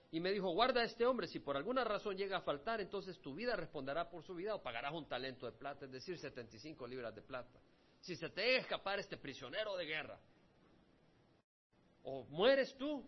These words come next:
o me das setenta y cinco libras de plata". El pobre estaba pelado, no tenía dinero para pagar setenta y cinco libras de plata, quería decir que tenía que dar su vida. Pero es una alegoría, es un cuento que es una trampa para hacer caer a, a Acab.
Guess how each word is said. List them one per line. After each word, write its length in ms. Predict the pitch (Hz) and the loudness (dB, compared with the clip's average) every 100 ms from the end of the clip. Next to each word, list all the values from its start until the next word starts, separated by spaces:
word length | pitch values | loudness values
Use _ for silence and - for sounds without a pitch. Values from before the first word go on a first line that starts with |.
| - | -12
o 100 | - | -8
me 120 | 135 156 | -2 -2
das 140 | 180 | -2
setenta 300 | 180 147 135 | -4 -8 -8
y 60 | 127 | -8
cinco 240 | 165 151 | -6 -4
libras 240 | 165 156 | -2 -2
de 60 | 151 | -2
plata". 320 | 214 240 170 | -6 -8 -8
El 80 | - | -10
pobre 420 | 175 175 196 196 | -6 -4 -4 -8
estaba 420 | - - 151 170 | -10 -4 -2 0
pelado, 380 | 170 175 160 190 | -2 0 2 0
no 120 | 175 | -4
tenía 280 | 147 160 165 | -6 -4 -2
dinero 400 | 165 170 165 160 | -2 -2 -2 -2
para 160 | 147 139 | -6 -4
pagar 200 | 143 147 | -4 -4
setenta 360 | 175 156 127 | -6 -10 -10
y 40 | 127 | -10
cinco 280 | 160 156 156 | -12 -8 -6
libras 300 | 156 151 147 | -4 -4 -4
de 80 | |
plata, 420 | 143 139 139 160 143 | -2 0 0 -2 -8
quería 280 | 120 123 | -6 -6
decir 200 | 131 139 | -6 -8
que 80 | 123 | -10
tenía 220 | 110 110 | -10 -8
que 80 | 110 | -4
dar 100 | 110 | -4
su 160 | - 101 | -6 -14
vida. 260 | 113 95 78 - _ - - _ - | -12 -14 -18 -20 _ -20 -20 _ -6
Pero 180 | 220 | -2
es 160 | 233 220 | -2 -4
una 600 | 214 202 185 175 156 135 | -6 -4 -6 -6 -6 -6
alegoría, 600 | - 131 123 117 143 156 | -4 -2 -2 -4 -2 -2
es 120 | 120 185 | -4 -6
un 120 | 180 | -8
cuento 360 | 156 170 190 | -6 -6 -8
que 60 | 147 | -6
es 60 | 143 | -4
una 220 | 170 156 | -4 -4
trampa 320 | 131 135 - | -4 -4 -6
para 200 | - 104 | -4 -4
hacer 260 | 104 127 123 | -6 -8 -6
caer 420 | 120 104 117 117 | -4 -2 -2 -4
a, 340 | 101 95 104 120 | -6 -6 -6 -8
a 360 | - 98 85 | -10 -12 -10
Acab. 360 | 95 185 170 | -8 -2 -2